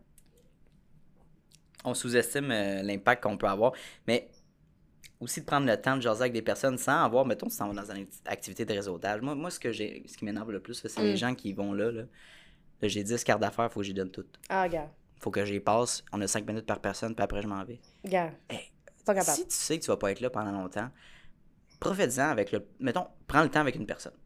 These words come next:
Speaker 2: Tellement.
Speaker 1: Puis ça, ça, ça a été une technique, puis une technique, c'est naturel, là. Je l'ai faite pour un, un client qui est maintenant, que ça fait un an qu'on travaille ensemble. Euh, parce que l'impact a été créé ensemble dès le moment. On a deux heures de, de discussion, tu sais.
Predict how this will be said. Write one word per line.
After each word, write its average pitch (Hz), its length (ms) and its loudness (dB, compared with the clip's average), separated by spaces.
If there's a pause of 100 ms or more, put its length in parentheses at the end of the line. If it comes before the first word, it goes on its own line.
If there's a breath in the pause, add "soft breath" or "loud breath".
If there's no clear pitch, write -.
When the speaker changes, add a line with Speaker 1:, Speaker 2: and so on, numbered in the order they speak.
(100)
Speaker 2:
Tellement. 165 360 -2 (280)
Speaker 1:
Puis 120 260 -4
ça, - 180 -8
ça, 165 200 4
ça 160 120 4
a 98 40 4
été 107 200 0
une 101 320 -4
technique, 110 520 -2 (300)
puis - 100 -8
une - 60 -14
technique, 92 340 -14
c'est - 120 -14
naturel, 98 440 -6
là. 156 120 -2
Je 110 140 0
l'ai 101 200 0
faite 123 240 -2
pour 101 260 0
un, 98 240 -2 (100)
un 98 140 -4
client 104 260 -4
qui 104 100 -6
est - 20 -4
maintenant, 98 260 -6
que - 40 -14
ça 101 80 -6
fait 101 100 -4
un 98 120 -6
an 101 80 -8
qu'on 101 120 -10
travaille 98 220 -2
ensemble. 101 280 -8 (760 loud breath)
Euh, 90 300 4
parce 92 180 4
que - 80 4
l'impact 107 340 6
a 107 40 6
été 101 160 0
créé 101 220 0
ensemble 101 520 -2
dès 120 140 10
le 113 60 6
moment. 107 480 4
On 110 60 2
a 95 440 2
deux 107 320 0
heures 107 300 6
de, 92 100 0
de 95 220 -2
discussion, 123 560 2
tu - 80 -8
sais. 123 200 0